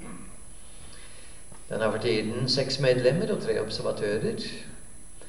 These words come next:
To av medlemmene og en av observatørene er førti prosent av menneskeheten. Det er Russland, Kina og India. Og den vestlige presse skriver ikke om det, for de vet ikke hvordan de skal håndtere det.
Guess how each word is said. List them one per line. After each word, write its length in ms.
To 160
av 80
medlemmene 480
og 120
en 120
av 60
observatørene 560
er 80
førti 260
prosent 400
av 80
menneskeheten. 640
Det 200
er 380
Russland, 380
Kina 320
og 80
India. 240
Og 80
den 120
vestlige 440
presse 320
skriver 380
ikke 180
om 120
det, 120
for 80
de 140
vet 260
ikke 160
hvordan 200
de 80
skal 200
håndtere 360
det. 520